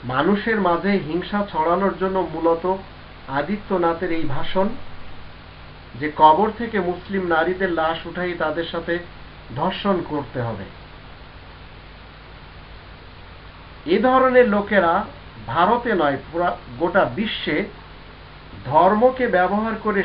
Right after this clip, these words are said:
সমাজ নষ্ট করে যাচ্ছে। ভারতে পৌরাণিক আবেগ শত শত বছর ধরে মানুষের কল্যাণের পরিবর্তে হিংসারই জন্ম দিয়েছে, যেটা আমরা সবাই জানি।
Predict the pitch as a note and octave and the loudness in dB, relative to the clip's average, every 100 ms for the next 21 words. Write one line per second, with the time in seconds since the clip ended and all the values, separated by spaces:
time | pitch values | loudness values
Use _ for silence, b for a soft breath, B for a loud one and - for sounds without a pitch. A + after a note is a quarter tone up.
0 | - F#3 F#3 G#3 G3+ F3+ F3 - E3+ E3+ | 0 0 4 4 4 2 0 0 -4 0
1 | D#3+ D3 C#3 - A2 G2 - - - - | 2 2 0 -2 -12 -14 -16 -18 -18 -18
2 | - - - - - - - - - - | -18 -18 -16 -16 -16 -16 -14 -14 -16 -16
3 | - - - - - - - - - - | -16 -16 -16 -16 -18 -18 -18 -18 -16 -12
4 | A2+ D3+ G3+ A3+ B3 A3+ - - - - | -2 2 2 2 4 4 2 -8 -18 -18
5 | - - - E3+ F#3+ A3 A3+ A#3 - - | -18 -10 4 6 6 4 2 -2 -8 -8
6 | D#3 E3+ F3+ D#3 F3 - - - - - | -4 0 2 2 -2 -8 -16 -16 -8 -2
7 | - - A3+ - G#3+ A3 E3 E3+ G#3 G#3 | 2 2 2 2 0 0 2 2 0 -6
8 | F3+ E3+ D#3 E3 - - - - C#3 F3 | -4 -2 -2 -4 -8 -16 -14 -8 -4 -2
9 | G3 G#3+ G3+ E3+ F3 F3+ G3+ A3 - F#3+ | -2 -2 -4 -2 0 4 2 2 -2 -2
10 | F#3+ F#3 F3+ - E3 F3 - - - - | -2 -2 -2 -4 -4 -4 -8 -16 -18 -10
11 | C#3+ F#3+ - G#3+ G#3 F3+ F3 E3+ F3 E3+ | -4 -2 0 0 0 2 2 2 0 0
12 | F3 F#3 G#3 F#3+ E3+ F3 E3 E3+ F3 E3 | 0 0 -2 -4 -2 0 0 0 -2 -2
13 | D#3+ D#3+ D3 B2 A2 | 0 0 2 -2 -2